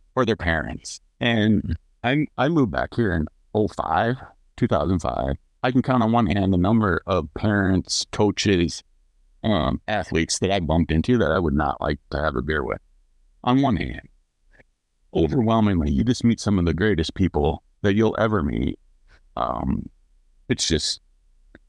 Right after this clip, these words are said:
like I say, when, when people say Vermillion is a special place, they're not lying. Like, I don't think that happens in a lot of places around the country. I just, not even in the Summit League, I don't think. I mean, I could be wrong there, but, like, it is, it's a small town, and you're gonna run into the kids you're,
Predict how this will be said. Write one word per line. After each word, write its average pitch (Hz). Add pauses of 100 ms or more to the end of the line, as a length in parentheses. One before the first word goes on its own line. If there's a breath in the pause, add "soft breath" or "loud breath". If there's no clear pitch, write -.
(440)
like 101
I 78
say, 82
when, 80
when 107
people 101
say 104
Vermillion 82
is 69
a -
special 82
place, 80
they're 101
not 95
lying. 58 (240)
Like, 90
I 113
don't 123
think 110
that 73
happens -
in 90
a 76
lot 58
of 58
places 67
around 69
the -
country. - (560)
I 85
just, 82 (180)
not 120
even 120
in 113
the 107
Summit 123
League, 60
I 50
don't - (120)
think. - (300)
I -
mean, 73
I 82
could 87
be 73
wrong 78
there, 69
but, 64 (460)
like, 87
it 120
is, 101 (640)
it's -
a -
small 120
town, 98
and 113
you're 101
gonna 101
run 107
into 117
the 78
kids 90
you're, 78